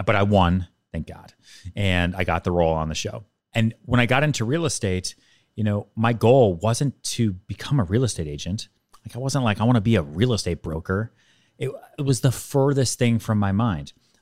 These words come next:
I got into real estate because I was told I could make my own hours, and it was a better way for me to make money using the skill set that I already had of being personable and being able to talk to people about anything and memorizing information than bartending, waiting tables where I had to be places at certain times,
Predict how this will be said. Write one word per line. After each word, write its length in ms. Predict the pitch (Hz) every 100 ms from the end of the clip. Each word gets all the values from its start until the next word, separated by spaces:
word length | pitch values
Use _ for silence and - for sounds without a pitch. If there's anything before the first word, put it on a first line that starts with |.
| -
I 60 |
got 100 | 139
into 160 | 156 -
real 160 | 131 127
estate 260 | - 107
because 180 | 98 101
I 40 |
was 100 | 95
told 240 | - 113 107
I 60 |
could 160 | 98 92
make 160 | 92 90
my 140 | 87
own 100 | 82
hours, 540 | 85 82 76 76 - -
and 120 | 98 90
it 40 |
was 160 | 87 90
a 40 |
better 240 | 101 110
way 140 | 107 98
for 140 | -
me 120 | 95
to 60 | 90
make 220 | 87 85
money 300 | 95 92 85
using 420 | 80 85 101 98
the 80 | 87
skill 320 | - - 147
set 220 | - 95 95
that 100 | 92
I 80 |
already 220 | 87 82 85
had 400 | 90 82 104 123 - - _ -
of 120 | 90
being 160 | 98 92
personable 640 | 117 110 - 104 101 101
and 120 | 92 82
being 140 | 101
able 120 | 98
to 60 | 90
talk 280 | - 110 -
to 80 |
people 220 | 107 110 98
about 180 | 92
anything 420 | 101 104 92 98 92
and 120 | 85
memorizing 460 | 98 101 98 92
information 600 | 87 104 160 139 101 95 92 - - _
than 380 | 110 101 98 80
bartending, 600 | 90 90 - 101 95 104 92
waiting 300 | 90 95 98
tables 600 | 92 85 98 107 101 - _ - - -
where 120 | 92
I 40 |
had 200 | 85 95
to 60 | 98
be 160 | 95
places 440 | 92 92 90 110 95
at 100 | -
certain 240 | 98 95
times, 480 | 90 85 90 107